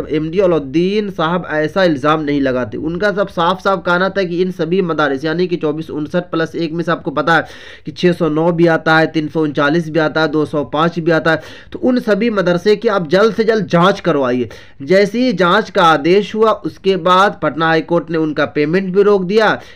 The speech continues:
जिन असातिज़ा किराम को पेमेंट मिल रहा था उनका पेमेंट भी रुक गया। और आपको पता है कि अभी एक साल लगभग, लगभग से ज़्यादा हो गया, क्योंकि देख सकते हैं चौबीस एक दो हज़ार तेईस को लगाया गया था, आज है चौबीस एक दो हज़ार चौबीस है।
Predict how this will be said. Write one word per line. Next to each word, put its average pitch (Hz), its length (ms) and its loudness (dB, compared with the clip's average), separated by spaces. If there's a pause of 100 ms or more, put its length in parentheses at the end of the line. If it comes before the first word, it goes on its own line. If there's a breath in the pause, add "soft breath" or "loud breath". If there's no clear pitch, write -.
(140 loud breath)
जिन 202 200 -2
असातिज़ा 190 480 2
किराम 214 240 0
को 214 120 0
पेमेंट 190 440 0
मिल 190 240 2
रहा 165 160 2
था 156 120 -4
उनका 175 280 -2
पेमेंट 190 420 -2
भी 214 80 -2
रुक 208 180 -2
गया। 190 300 0 (280 loud breath)
और 160 120 -2
आपको 170 260 0
पता 165 220 0
है 185 100 4
कि 175 100 -4
अभी 156 220 2
एक 185 120 0
साल 180 260 2
लगभग, 170 400 0
लगभग 170 840 -2
से 180 180 0
ज़्यादा 175 260 4
हो 185 140 4
गया, 143 140 0
क्योंकि 180 280 0
देख 180 180 -2
सकते 196 200 -2
हैं 196 80 -2
चौबीस 170 420 -2
एक 202 240 4
दो 190 80 2
हज़ार 185 200 2 (100)
तेईस 185 240 2
को 180 100 0
लगाया 156 320 2
गया 170 120 2
था, 180 120 0
आज 185 360 2
है 226 100 2
चौबीस 175 540 -2 (160)
एक 226 320 6 (400 loud breath)
दो 170 160 4
हज़ार 180 320 4
चौबीस 156 340 2
है। 131 80 -2